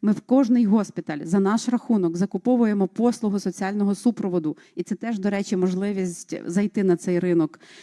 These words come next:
щоб підхопити таких ветеранів, допомогти їм прореабілітуватись і далі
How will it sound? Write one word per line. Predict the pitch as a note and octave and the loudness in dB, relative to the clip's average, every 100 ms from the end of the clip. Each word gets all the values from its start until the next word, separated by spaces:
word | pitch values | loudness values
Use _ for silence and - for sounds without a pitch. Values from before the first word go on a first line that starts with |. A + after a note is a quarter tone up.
| - - | -20 -14
щоб | - - A3 G#3 | -6 0 2 2
підхопити | C#4 - C4 A#3+ A3+ A3 | 0 4 2 2 -2 -4
таких | A3 A3+ G3+ | -6 -8 -8
ветеранів, | G#3+ G#3 G#3 G#3 F#3 | -6 -4 -2 -2 -2
допомогти | F#3 G#3+ G#3+ - A#3 | -2 0 -2 0 0
їм | G#3+ G#3+ | 2 2
прореабілітуватись | G#3 G3 F#3 F3 F3 F3 F3 F3+ B3+ B3 - - _ _ | 2 2 2 0 0 0 0 -2 -2 -6 -8 -20 _ _
і | A3 | -4
далі | F#3+ G#3+ C4 C4 | 0 0 2 2